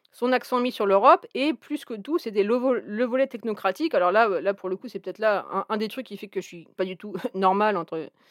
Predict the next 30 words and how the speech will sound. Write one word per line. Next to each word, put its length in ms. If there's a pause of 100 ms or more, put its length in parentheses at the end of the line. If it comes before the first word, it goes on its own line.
(400)
statistiquement 540
parlant, 320
c'est 160
que, 120
euh, 200
voilà, 200
moi, 200
moi, 160
j'a-, 180
j'a-, 260
j'adorais 440
ça, 320
qu'ils 140
disent 200
qu'il 140
allait 180
se 140
fonder 260
sur 140
la 100
science, 560
sur 140
les 180
experts 380
pour 160
décider, 320
je 40
trouvais 140
ça 140
super. 400